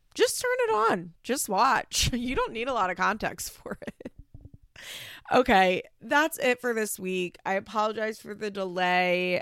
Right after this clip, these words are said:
Um, I love you all. Patreon dot com slash Liz Explains.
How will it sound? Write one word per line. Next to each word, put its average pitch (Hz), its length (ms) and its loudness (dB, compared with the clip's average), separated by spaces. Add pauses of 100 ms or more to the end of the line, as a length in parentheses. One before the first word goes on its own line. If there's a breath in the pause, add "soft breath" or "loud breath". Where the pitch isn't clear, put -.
(120)
Um, 175 680 -2 (300)
I 185 120 -12
love 180 200 -12
you 202 180 -10
all. 180 460 2 (140)
Patreon 190 420 -6
dot 196 140 -4
com 185 200 -4
slash 180 300 -4
Liz 175 200 -4
Explains. 175 800 -2